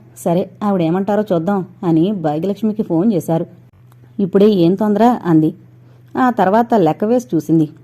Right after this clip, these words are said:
ముప్పై ఎనిమిది వచ్చింది. జాతకరీత్యా వివాహ గడి వచ్చింది కాబట్టి సరే అంది. ముహూర్తం పెడదాం అనుకున్నారు. అస్తవ్యస్త ఆప్తులకందరికీ తెలిసిపోయింది ఆ శుభవార్త.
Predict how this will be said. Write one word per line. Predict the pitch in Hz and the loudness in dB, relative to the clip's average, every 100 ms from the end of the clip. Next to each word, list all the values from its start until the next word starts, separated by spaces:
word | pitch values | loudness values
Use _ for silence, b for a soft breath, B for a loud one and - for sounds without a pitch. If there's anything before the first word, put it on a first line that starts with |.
| - - 196 | -20 -10 -4
ముప్పై | 180 196 175 | -4 0 2
ఎనిమిది | 175 156 | 2 2
వచ్చింది. | 160 202 202 196 196 b b b 175 | -2 -2 0 -2 -4 b b b -2
జాతకరీత్యా | 165 156 190 214 180 160 185 226 | -2 -2 -2 -2 -2 -2 -2 0
వివాహ | 160 175 196 | 0 0 -2
గడి | 185 156 180 | -2 0 0
వచ్చింది | 185 - 160 165 - - | -2 0 0 -2 -6 -4
కాబట్టి | 190 190 220 | -2 -2 -4
సరే | - 147 196 | -4 -2 0
అంది. | 156 165 165 b b b - | 0 0 -4 b b b -4
ముహూర్తం | 190 208 208 220 | 0 0 -2 -4
పెడదాం | 214 165 170 226 | -2 -2 -2 0
అనుకున్నారు. | 170 143 160 160 165 - _ b b b b 190 | -2 -2 0 -2 -4 -12 _ b b b b -4
అస్తవ్యస్త | 170 170 233 240 247 240 - | -4 -2 0 0 0 -2 -2
ఆప్తులకందరికీ | 175 175 240 233 226 214 233 | -6 -2 -2 0 -2 -2 -2
తెలిసిపోయింది | - 160 190 - 160 165 170 - | -2 -2 -2 -2 2 2 -2 -6
ఆ | 185 180 | -6 -6
శుభవార్త. | 180 147 175 185 185 | -6 -4 0 -2 -2